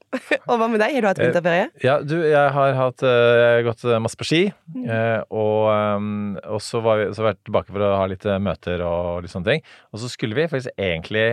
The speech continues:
Speaker 2: eh, på nok en hytter og gå på ski nå, men så var det sånn her, vent litt, trenger vi faktisk å gå på ski nesten en hel uke? Vi er ikke aktive toppidrettsutøvere.
Speaker 1: <laughs>
Speaker 2: Ja, vi er liksom sånn her, eh, i et sted i livet hvor man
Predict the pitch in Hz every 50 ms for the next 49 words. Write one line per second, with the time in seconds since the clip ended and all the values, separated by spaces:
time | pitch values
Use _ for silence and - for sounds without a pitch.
0 | 113 - - 107 104 104 101 101 95 - - - - _ _ _ - 113 113 104
1 | - - 110 104 95 - - 98 98 98 85 101 101 87 92 - - 101 - 151
2 | 165 156 135 113 131 151 160 - - - - - _ _ - 127 127 123 131 123
3 | 107 107 98 92 95 92 92 _ _ _ _ _ _ _ _ _ _ _ _ _
4 | - - 98 101 107 101 - - 92 82 - - - - - 98 90 92 104 101
5 | 113 95 - - 101 90 90 90 85 - - 98 - - 98 92 92 95 92 -
6 | - - 85 87 90 98 87 87 95 92 92 - - 107 104 104 - - 104 113
7 | - 226 - 90 101 113 117 - 403 - - 311 - - 302 - - 294 - 92
8 | 95 262 - - - 123 110 107 127 - 101 131 120 107 104 113 117 123 120 -
9 | - 359 - - 392 - 104 - 113 120 117 117 110 113 117 113 104 101 104 107
10 | 110 107 98 113 104 107 110 104 98 95 95 98 101 107 104 95 82 87 101 -
11 | - - - - _ - - 107 107 104 87 - - 98 - - - 104 95 98
12 | 92 90 - - 104 98 95 95 87 82 92 107 107 98 - 110 101 104 98 101
13 | 104